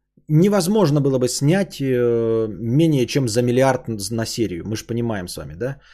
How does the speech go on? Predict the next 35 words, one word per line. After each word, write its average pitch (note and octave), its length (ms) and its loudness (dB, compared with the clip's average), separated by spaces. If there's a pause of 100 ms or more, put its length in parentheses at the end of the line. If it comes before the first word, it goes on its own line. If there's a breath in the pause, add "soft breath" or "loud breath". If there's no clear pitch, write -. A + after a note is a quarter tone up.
(160 soft breath)
Сколько F3+ 420 0
в - 80 -8
скобыте D#3 420 2
происходит B2 500 -4
в - 40 -12
мультике B2+ 680 -2
Рик C3+ 180 -4
и D3+ 40 0
Морти, F#3+ 420 -2
и B2+ 60 -2
он C#3 160 -2
так B2+ 160 -6
быстро C3 540 -2 (280 loud breath)
идёт, C#3 340 0
они D3+ 160 0
быстро C#3 400 0
разговаривают, C#3 840 0
быстро C#3+ 380 -2
кидаются B2+ 520 2
шутеечками, C3+ 760 -4 (220 loud breath)
и B2+ 80 -2
там D3+ 160 2
настолько D#3+ 420 0
много D#3 320 2
фантастических C3 800 -6
элементов, C#3 500 0
альтернативных B2 680 -4
миров, C3+ 460 -2
и C#3+ 100 -6
так D3 280 -2
много B2+ 380 0
персонажей A#2+ 600 -4
в - 100 -14
кадре, E3 320 -4
что A#2 320 -6